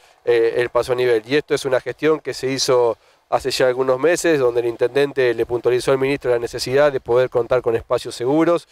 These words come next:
y seguramente en los próximos días el gobernador va a hacer entrega de los fondos. Bueno, eh, no me quiero extender mucho más y, bueno, darle la palabra a Darío, que es el comisario y el, y el jefe de, de la comisaría sexta, y que explique con mayor exactitud las utilidades que va a tener este Ford Focus para reforzar el patrullaje de nuestra ciudad.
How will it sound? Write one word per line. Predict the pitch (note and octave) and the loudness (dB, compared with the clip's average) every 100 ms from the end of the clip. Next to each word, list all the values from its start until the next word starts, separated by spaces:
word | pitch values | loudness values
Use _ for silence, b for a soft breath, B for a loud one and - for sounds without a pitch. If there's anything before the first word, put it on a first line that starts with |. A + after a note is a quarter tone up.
| B B B B | B B B B
y | A#2+ | -4
seguramente | C3 C#3 C#3 C3+ C3+ | 0 2 2 2 0
en | B2 | 0
los | A#2+ | -2
próximos | C3+ B2 B2+ | -2 -4 -2
días | B2 C3+ C3 A#2+ | 0 2 2 0
el | A#2 | -2
gobernador | A#2 A#2 A#2 B2+ C3 | 0 2 2 2 2
va | |
a | A#2 | 0
hacer | - A#2 | -2 -6
entrega | A2+ A#2 A#2+ | -4 0 2
de | A2+ | 2
los | G#2+ | -2
fondos. | - G#2 F#2+ F2+ B B B B B | -4 -4 -4 -12 B B B B B
Bueno, | C3 B2+ A2+ - | 2 2 0 -4
eh, | - A#2 | 0 2
no | B2+ | 2
me | C#3 | 0
quiero | C3+ C#3+ | 0 -2
extender | - C3 C3+ | -2 -2 -2
mucho | C3+ C3 | 0 0
más | C#3 F3 F#3 - | 2 4 2 -4
y, | B2 A#2+ A#2 A#2 A2+ | -6 -4 -2 0 2
bueno, | A#2+ A2+ | 2 2
darle | A#2+ A#2+ | 0 0
la | A#2+ | 0
palabra | A#2+ B2+ B2+ B2 | 2 2 2 2
a | |
Darío, | B2 C#3 D3 | 2 2 0
que | C3 A#2+ | -2 -4
es | |
el | A#2 | -4
comisario | A2 A#2 A2+ D3+ D3+ | -2 -2 0 0 0
y | A#2 | -4
el, | G#2 _ A#2 | -8 _ -16
y | |
el | G#2 | -8
jefe | - B2+ - A#2 | -2 -2 0 2
de, | A2 G2+ F#2+ | 2 0 -4
de | - A2+ | -4 -2
la | A2 | -2
comisaría | A2+ A2 A2+ B2+ | -2 -2 -2 -2
sexta, | B2 C#3+ C#3+ C3 | 0 -2 -2 -6
y | |
que | B2 | -10
explique | - C3+ C3 | -12 -6 -4
con | B2+ A#2 | -4 -2
mayor | B2 C3+ | 0 2
exactitud | C3+ B2 A#2+ A#2+ D#3 F3 - - - | 0 0 -8 -4 0 0 -2 -20 -6
las | C#3 D#3 | 0 2
utilidades | D3+ D3+ D#3 E3+ F3+ D#3 | 2 0 2 6 6 4
que | D3 | 4
va | D#3 | 4
a | |
tener | D3+ D3+ D#3+ | 4 2 2
este | C#3+ C3+ | 0 -2
Ford | D#3+ D3 | 0 0
Focus | E3 D#3+ D#3+ | -2 -2 -2
para | C#3 B2+ | 0 2
reforzar | A#2+ A#2 A#2+ - C#3 | 2 0 0 2 2
el | B2+ | 2
patrullaje | A#2 A#2+ A#2 D3 B2+ | -2 -2 0 0 0
de | |
nuestra | A#2+ G#2+ | -2 -2
ciudad. | - C3 | -2 0